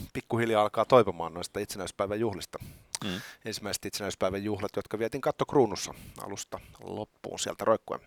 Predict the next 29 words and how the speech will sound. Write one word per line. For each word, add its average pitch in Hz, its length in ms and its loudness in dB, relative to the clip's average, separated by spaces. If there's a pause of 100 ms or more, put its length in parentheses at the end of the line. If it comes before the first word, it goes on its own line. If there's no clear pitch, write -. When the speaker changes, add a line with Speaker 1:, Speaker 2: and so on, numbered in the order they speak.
(400)
Speaker 2:
Okei. 208 220 4 (140)
Äh, 123 60 -2 (1080)
kuuntelitteko 107 640 0
kenties 104 360 2
kappaletta, 98 680 2 (260)
äh, 101 100 0
Chandelier? 113 640 -2
Speaker 1:
Äh, 87 60 -6 (400)
Porilaisten 110 460 4
marssia. 101 340 -2 (340)
Speaker 2:
Porilaisten 143 520 2
marssia. 131 300 -6
Speaker 1:
Porilaisten 156 340 10
marssia 143 400 8
mentiin 101 440 0
ja 95 100 -2
tota, 95 380 4 (460)
sä - 160 -4
tiedät, 135 320 8
että 110 320 0
näissä 127 360 6
olotiloissa 98 800 6
niin, 87 320 -8
niin 90 260 -12
pieni 151 340 -2
määrä 147 340 -4
huumoria 110 380 4
saattaa - 380 -4
auttaa. - 260 -12